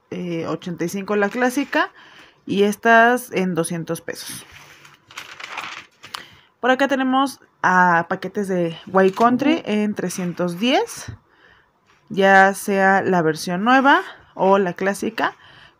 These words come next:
con cuatro piezas. Son tres perfumes, una de versión original y un desodorante. Por acá tenemos las versiones que traen,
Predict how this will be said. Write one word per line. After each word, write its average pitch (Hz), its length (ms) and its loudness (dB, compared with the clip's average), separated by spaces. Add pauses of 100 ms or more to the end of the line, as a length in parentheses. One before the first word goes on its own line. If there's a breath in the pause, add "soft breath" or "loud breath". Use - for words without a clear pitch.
con 247 300 4
cuatro 190 420 0
piezas. 269 380 -4
Son 226 340 -6
tres 220 220 -4
perfumes, 285 720 -2
una 220 240 -2
de 190 100 -2
versión 170 380 -2
original 208 580 -4
y 233 260 -4
un 185 200 -10
desodorante. 160 640 -10 (2500 loud breath)
Por 196 120 -6
acá 202 180 -6
tenemos 226 400 -2
las 190 180 0
versiones 202 640 -6
que 196 140 -6
traen, 180 340 -2